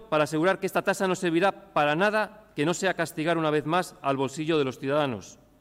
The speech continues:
No servirá para reducir la producción de residuos por cada vecino.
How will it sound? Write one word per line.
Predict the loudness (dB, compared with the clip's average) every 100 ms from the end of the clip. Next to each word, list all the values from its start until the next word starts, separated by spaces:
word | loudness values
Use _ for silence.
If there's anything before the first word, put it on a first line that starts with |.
| _ _ -4
No | -4
servirá | 0 2 4 4
para | 4 2
reducir | 2 -2 0 0
la | 0
producción | 0 0 0
de | 2
residuos | 0 -2 -2 -2
por | -4
cada | -2 -2
vecino. | 0 -2 -4